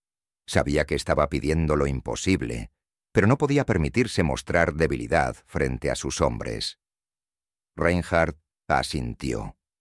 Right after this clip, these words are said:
aunque era evidente que la desesperanza comenzaba a apoderarse de él. A lo largo de su carrera, había lidiado con todo tipo de problemas técnicos, pero esto era diferente.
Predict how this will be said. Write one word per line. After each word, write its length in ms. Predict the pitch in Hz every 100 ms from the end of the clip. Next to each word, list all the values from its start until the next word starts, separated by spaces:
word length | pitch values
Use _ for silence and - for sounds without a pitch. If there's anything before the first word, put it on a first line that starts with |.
| _ _ _ _ -
aunque 280 | 87 78 113
era 140 | 151
evidente 600 | 139 85 104 117 78 62
que 100 | -
la 120 | 73
desesperanza 880 | 71 69 78 - - 117 113 - 64
comenzaba 720 | 65 69 55 - 90 80 60 60
a 40 |
apoderarse 800 | 62 73 64 67 80 - - 64
de 260 | 60 58
él. 340 | 62 55 53 - _ _ _ _ _ _ _ _
A 100 | -
lo 100 | 78
largo 300 | 71 80 80
de 120 | 78 71
su 180 | 85
carrera, 600 | - 64 78 87 73 64 - _ _ _
había 240 | 80 76 80
lidiado 440 | 78 82 78 78
con 220 | 78 67
todo 260 | 64 85 71
tipo 280 | 92 85 78
de 160 | 67
problemas 580 | - 65 76 67 57 -
técnicos, 800 | - 78 62 64 67 64 62 - _ _ _ -
pero 200 | 107 127
esto 380 | 165 - 90 107
era 240 | 139 120
diferente. 1000 | 85 85 - - 90 95 60 - 53 -